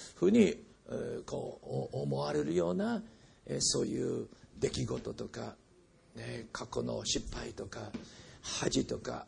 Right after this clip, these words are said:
ですね、えー、人から攻撃され、いじめられる、そのようなことがいっぱいあったかもわかりませんが、皆さん、えー、このボアズのようにですね、私たちはそういう、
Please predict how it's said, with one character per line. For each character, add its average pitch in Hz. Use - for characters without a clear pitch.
で -
す -
ね、 127
え -
ー、 -
人 -
か -
ら -
攻 147
撃 131
さ 135
れ、 156
い 135
じ -
め 131
ら -
れ -
る、 -
そ -
の -
よ 78
う -
な -
こ -
と -
が 156
い 180
っ 202
ぱ -
い -
あ -
っ -
た -
か 147
も 139
わ 123
か 123
り 113
ま 110
せ 110
ん 101
が、 123
皆 -
さ 165
ん、 196
え -
ー、 -
こ -
の 120
ボ 123
ア 151
ズ -
の 175
よ 175
う 196
に 185
で 120
す -
ね、 151
私 127
た 127
ち 143
は 165
そ 165
う 160
い 165
う、 180